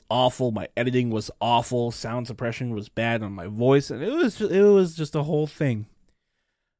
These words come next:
Um, and I made that years ago.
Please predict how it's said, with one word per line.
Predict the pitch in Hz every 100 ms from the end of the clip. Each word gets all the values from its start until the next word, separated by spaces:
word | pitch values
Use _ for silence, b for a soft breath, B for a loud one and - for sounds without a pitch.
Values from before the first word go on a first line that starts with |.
| _
Um, | 101 104 104 104 107 _ _ _ _ 131
and | 196
I |
made | 349 302
that | 139
years | 123 131 165 233 277 277 175
ago. | 101 95 -